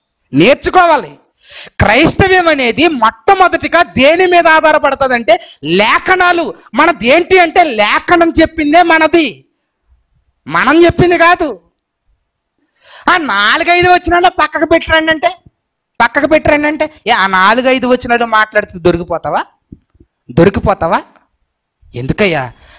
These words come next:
సంఘాన్ని పాడు చేసేటువంటి బోధలు,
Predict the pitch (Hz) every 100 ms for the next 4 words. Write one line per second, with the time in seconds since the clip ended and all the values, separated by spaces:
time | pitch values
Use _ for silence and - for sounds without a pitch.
0 | _ - - 147 151 170 160 151 147 -
1 | 165 180 185 180 - 160 156 156 143 139
2 | 143 147 139